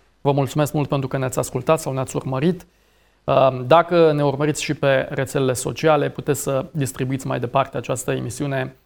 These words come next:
celor care doresc sau, dacă sunt interesați și știți lucrul acesta, trimiteți această emisiune. Uh, noi ne vedem data viitoare în aceeași formulă pentru a discuta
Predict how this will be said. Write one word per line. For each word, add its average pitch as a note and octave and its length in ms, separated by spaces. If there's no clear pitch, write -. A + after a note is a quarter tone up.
celor C3 380
care C3 480
doresc C3 640
sau, C3 340
dacă C3 220
sunt C3 220
interesați C3 720
și - 100
știți - 300
lucrul C3+ 220
acesta, B2+ 560
trimiteți C#3 520
această B2 640
emisiune. B2+ 580
Uh, D#3+ 120
noi E3+ 160
ne F3+ 80
vedem E3+ 220
data D#3 240
viitoare D#3+ 680
în D3+ 120
aceeași D3+ 320
formulă D3 320
pentru C#3 260
a C3 40
discuta C3 640